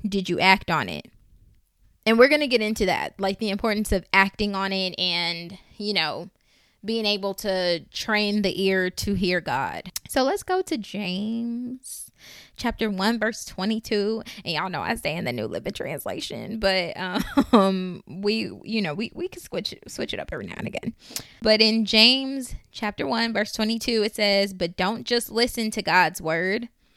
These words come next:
You must do what it says. Otherwise, you are fooling yourselves."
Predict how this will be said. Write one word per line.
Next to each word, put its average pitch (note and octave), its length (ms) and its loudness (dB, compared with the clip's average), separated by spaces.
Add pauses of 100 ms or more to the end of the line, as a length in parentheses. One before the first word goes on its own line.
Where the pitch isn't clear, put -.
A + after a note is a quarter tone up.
(300)
You G#3+ 160 -2
must A3 280 -2
do G#3 140 2
what F#3+ 180 2
it - 180 -6
says. G#3 580 0
Otherwise, A3+ 540 -2
you B3+ 100 -4
are B3 220 -4
fooling A3 280 -2
yourselves." - 680 -8